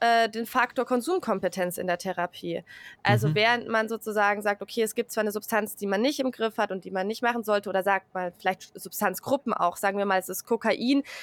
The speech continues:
Speaker 1: dann ist es
Speaker 2: Mhm.
Speaker 1: vielleicht auch nicht klug, weiter Amphetamin zu konsumieren, einfach weil die zu nah aneinander liegen, die Substanzen.
Speaker 2: Mhm. Mhm, mhm.
Speaker 1: Aber wenn du mit einer anderen Substanz nie Probleme hattest,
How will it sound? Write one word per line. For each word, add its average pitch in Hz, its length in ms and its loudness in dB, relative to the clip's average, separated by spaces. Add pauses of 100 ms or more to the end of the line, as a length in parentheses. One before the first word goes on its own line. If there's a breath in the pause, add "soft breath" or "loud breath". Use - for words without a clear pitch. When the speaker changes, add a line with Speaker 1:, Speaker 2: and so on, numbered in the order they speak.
(160 loud breath)
Speaker 1:
dann 220 100 -2
ist 196 140 4
es 165 100 6
Speaker 2:
Mhm. 170 60 4
Speaker 1:
vielleicht 196 280 2
auch 220 200 4
nicht - 420 -2
klug, 226 380 -2
weiter 208 240 4
Amphetamin 214 420 0
zu 190 100 -8
konsumieren, 175 540 -2
einfach 185 320 0
weil 185 120 2
die 180 60 -8
zu - 120 -6
nah 202 160 4
aneinander 208 420 4
liegen, 180 280 -4
die 180 40 -2
Substanzen. 151 680 0 (260 loud breath)
Speaker 2:
Mhm. 120 80 -2
Mhm, 139 280 4
mhm. 135 40 4
Speaker 1:
Aber 214 220 6
wenn 208 120 4
du 214 100 2
mit 220 180 -4
einer 202 120 2
anderen 269 240 2
Substanz 233 380 -2
nie 240 160 0
Probleme 254 640 2
hattest, 214 480 0